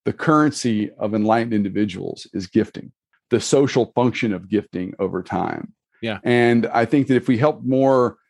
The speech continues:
Speaker 1: educators, more corporate leaders, more politicians understand that function of gifting,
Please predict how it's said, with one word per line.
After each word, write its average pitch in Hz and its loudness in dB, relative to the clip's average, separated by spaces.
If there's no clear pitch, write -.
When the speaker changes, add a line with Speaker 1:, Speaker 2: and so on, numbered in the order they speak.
Speaker 1:
educators, 139 0
more 117 2
corporate 135 -2
leaders, 135 -2
more 113 0
politicians 123 0
understand 117 0
that 143 2
function 110 -2
of 95 -6
gifting, 87 -2